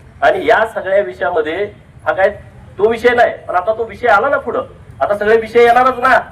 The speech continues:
तुम्ही आम्हाला एवढा जर असं, अ, काही आरोप तुम्ही आमच्यावरती करत असाल,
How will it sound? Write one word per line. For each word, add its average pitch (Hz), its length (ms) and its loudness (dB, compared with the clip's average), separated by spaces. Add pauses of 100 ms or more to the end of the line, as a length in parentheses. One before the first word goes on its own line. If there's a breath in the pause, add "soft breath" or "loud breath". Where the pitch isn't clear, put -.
(400)
तुम्ही 190 160 -4
आम्हाला 214 300 4
एवढा 208 220 2
जर 226 140 0
असं, 226 440 0 (640)
अ, 160 140 2
काही 180 340 0
आरोप 220 440 0
तुम्ही 208 160 -2
आमच्यावरती 208 420 -2
करत 208 240 -4
असाल, 196 360 2